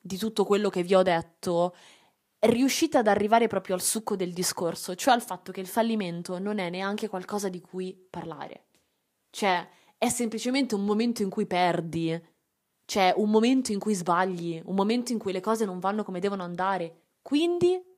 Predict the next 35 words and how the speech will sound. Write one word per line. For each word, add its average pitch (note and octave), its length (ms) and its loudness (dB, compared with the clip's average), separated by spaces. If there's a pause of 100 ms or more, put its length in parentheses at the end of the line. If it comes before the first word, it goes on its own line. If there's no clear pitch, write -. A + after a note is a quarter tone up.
(1600)
cioè, G#3+ 340 2 (380)
n-, G#3 380 -8
n-, A3 440 -6
sarebbe A#3+ 460 2
un G3+ 140 0
sogno, B3 440 2
capito, G#3 340 -2
se, F#3+ 220 -2
eh, G#3+ 200 0
metti G#3+ 320 -2
piede G#3 260 2
su G3+ 120 -2
questo G#3+ 280 -2
pianeta A3 460 2
e F#3 140 -2
tutto G#3 280 -4
va E3+ 100 0
liscio. F3 680 -8 (340)
Cioè, G#2+ 280 -14 (500)
è, G#3 220 -2
è A#3+ 100 -4
come D4+ 200 -4
dire, B3+ 480 -2 (880)
devi A3 340 -4
andare C4+ 220 0
a C#4 60 0
trovare A3+ 260 -2
un A3+ 100 -4
tesoro, E3 440 -4
no? F#3+ 300 -8
Ok, E3+ 260 -10
ti F3 120 -14
danno C4+ 240 2
la G3+ 120 4
mappa. G3 520 -4